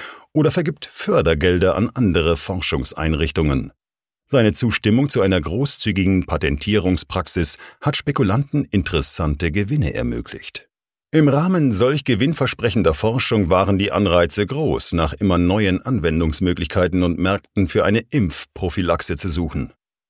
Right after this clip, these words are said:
Der Staat übernahm seinerseits sogar weitgehend die Werbung für Impfprogramme. Die Bundeszentrale für gesundheitliche Aufklärung B Z G A wirbt und die Ständige Impfkommission stiko empfiehlt den Kassen die Kostenübernahme.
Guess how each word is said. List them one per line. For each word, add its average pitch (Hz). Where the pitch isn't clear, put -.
Der 113
Staat 185
übernahm 92
seinerseits 98
sogar 95
weitgehend 92
die 90
Werbung 78
für 90
Impfprogramme. 78
Die 165
Bundeszentrale 135
für 85
gesundheitliche 82
Aufklärung 95
B 92
Z -
G 85
A 69
wirbt 113
und 139
die 117
Ständige 143
Impfkommission 82
stiko 80
empfiehlt 190
den 95
Kassen 107
die 147
Kostenübernahme. 71